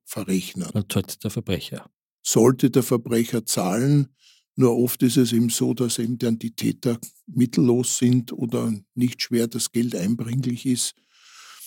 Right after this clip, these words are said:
Speaker 1: sodass oft auch auf die Einbringung dieser Gelder verzichtet werden muss.
Speaker 2: Das heißt, dann kriegen Sie es auch von der Justiz?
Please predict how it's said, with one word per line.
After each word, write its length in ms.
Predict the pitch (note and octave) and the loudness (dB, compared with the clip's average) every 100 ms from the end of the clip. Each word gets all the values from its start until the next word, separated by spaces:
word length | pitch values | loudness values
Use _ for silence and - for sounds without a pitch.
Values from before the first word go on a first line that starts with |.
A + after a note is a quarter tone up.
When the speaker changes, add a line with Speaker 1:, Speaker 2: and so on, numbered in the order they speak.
| - | -18
Speaker 1:
sodass 420 | - A#2 B2 A#2 - | -4 -2 0 -2 0
oft 320 | B2+ - - | 0 0 -4
auch 280 | G#2 A2+ A2+ | -2 -2 -2
auf 220 | A2 - | -4 -4
die 200 | - A#2+ | -4 -2
Einbringung 1300 | - G#2+ G#2+ - _ _ _ _ A#2 A2+ A#2 A2 G#2 | 0 0 0 -8 _ _ _ _ 0 2 4 2 -2
dieser 260 | B2+ A2+ A2+ | -4 -4 -4
Gelder 380 | - G2 G2 G2 | -4 -4 -4 -8
verzichtet 640 | - - - A#2 - A2 | -10 -8 -8 -8 -10 -10
werden 260 | A2 F2+ F2+ | -6 -6 -4
muss. 440 | F#2 G2 - - _ | -6 -6 -10 -10 _
Speaker 2:
Das 140 | - G#2 | -8 -4
heißt, 160 | G2+ - | -4 -2
dann 140 | G#2 | -4
kriegen 160 | G2+ G2+ | -2 -2
Sie 100 | C3 | -2
es 80 | A2 | -4
auch 140 | E2+ | -4
von 160 | - G#2 | 0 -2
der 80 | |
Justiz? 480 | F2 E2+ - G2+ - | -2 -10 -10 -10 -12